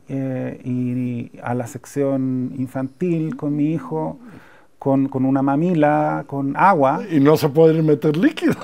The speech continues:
Speaker 2: <laughs>
Speaker 1: No se puede entrar a esta librería con bebestibles. Entonces yo le dije, "Bueno, ¿qué cree que llevo aquí? Eh,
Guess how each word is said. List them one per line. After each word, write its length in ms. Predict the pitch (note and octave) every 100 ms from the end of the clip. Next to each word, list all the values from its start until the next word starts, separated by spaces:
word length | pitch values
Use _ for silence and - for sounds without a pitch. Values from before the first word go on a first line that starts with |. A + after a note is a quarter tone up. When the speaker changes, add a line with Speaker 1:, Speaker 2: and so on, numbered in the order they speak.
| -
Speaker 2:
<laughs> 120 | C#4
Speaker 1:
No 220 | G#2+ C3+
se 160 | - E3+
puede 280 | D#3 D#3+
entrar 440 | E3+ D#3 D3 D#3 D#3+
a 200 | D#3 D3+
esta 320 | C#3+ E3 D#3+
librería 680 | D3+ C#3+ C#3 C3+ D3 D#3 D#3
con 180 | C3+ C3+
bebestibles. 1000 | C#3 C#3 - - G#3+ A2 G2+ G2+ - -
Entonces 300 | - B2+ D3
yo 100 | E3
le 100 | E3
dije, 200 | D#3+ E3+
"Bueno, 240 | D#3 E3
¿qué 140 | - D#3+
cree 260 | D#3 E3+
que 220 | E3 D#3 D3+
llevo 220 | D#3+ D#3
aquí? 500 | D3 F#3 F#3+ D3 C3+
Eh, 180 | C3